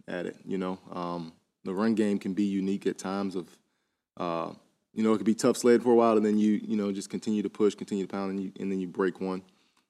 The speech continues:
Um, and that evens kinda out your, your yards per carry. But, you know, for us is, is what we wanna accomplish is really to try to be both efficient and explosive in the run game. So we have to continue to, to find ways to, uh, to put the guys in great spots, make sure our,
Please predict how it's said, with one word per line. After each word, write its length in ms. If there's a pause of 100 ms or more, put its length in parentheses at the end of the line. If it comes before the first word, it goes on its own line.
(140)
Um, 500
and 100
that 140
evens 320
kinda 240
out 260
your, 280 (540)
your 100
yards 260
per 140
carry. 340
But, 260 (520)
you 80
know, 100
for 220
us 240
is, 260
is 580 (280)
what 160
we 120
wanna 280
accomplish 520
is 160
really 240
to 80
try 220
to 80
be 360 (520)
both 200
efficient 460
and 160
explosive 480
in 80
the 80
run 220
game. 240
So 180
we 140
have 140
to 60
continue 460
to, 260 (460)
to 100
find 380
ways 360
to, 260
uh, 260
to 140
put 140
the 60
guys 220
in 60
great 180
spots, 420
make 140
sure 220
our, 260